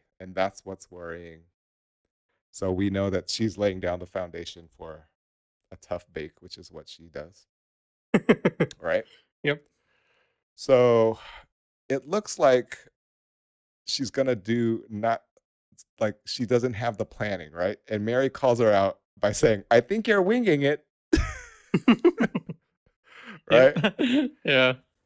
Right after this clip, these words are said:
Speaker 1: Right? 'Cause they ask her, like, "Are you gonna assemble and cut or cut and assemble?" And she's like, she doesn't really know. <laughs>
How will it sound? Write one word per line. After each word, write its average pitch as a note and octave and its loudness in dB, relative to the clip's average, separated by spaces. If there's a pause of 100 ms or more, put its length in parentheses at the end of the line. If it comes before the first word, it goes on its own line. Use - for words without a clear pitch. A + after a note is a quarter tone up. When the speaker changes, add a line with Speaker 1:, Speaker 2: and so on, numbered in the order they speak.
(200)
Speaker 1:
Right? C3 6
'Cause C3+ 2
they D3 8
ask C#3+ 6
her, C#3 6
like, A2+ 2 (120)
"Are A2+ 0
you A#2+ 0
gonna G#2+ 2 (220)
assemble A2+ 0
and F#2+ -10
cut D3+ 6
or G#2 -6
cut A2+ -2
and G2+ -14
assemble?" G#2+ 0
And E2 -16 (200)
she's G2 -12
like, F2+ -4 (440)
she - -20
doesn't F#2 -12
really E2+ -18
know. F2 -12 (240)
<laughs> - -10